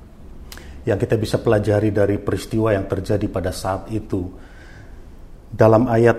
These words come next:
yang kesembilan, saya akan bacakan demikian.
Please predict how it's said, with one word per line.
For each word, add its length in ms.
yang 160
kesembilan, 1800
saya 320
akan 160
bacakan 400
demikian. 560